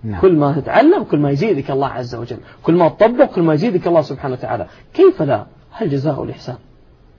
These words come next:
Speaker 2: إلا الإحسان؟ وكل ما ازددت عند الله رفعة كلما أعطاك. قال الله عز وجل: "واتقوا الله ويعلمكم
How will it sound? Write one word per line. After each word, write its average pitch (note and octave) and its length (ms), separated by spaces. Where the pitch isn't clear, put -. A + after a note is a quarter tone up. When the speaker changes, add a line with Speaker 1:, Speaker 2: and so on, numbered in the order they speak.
Speaker 2:
إلا C#3 160
الإحسان؟ - 400
وكل - 240
ما C#3+ 80
ازددت C3+ 320
عند C3+ 200
الله C#3 200
رفعة C#3+ 280
كلما B2 420
أعطاك. A#2 280
قال C3 180
الله B2 260
عز B2+ 180
وجل: C3 240
"واتقوا - 380
الله B2 260
ويعلمكم A#2 640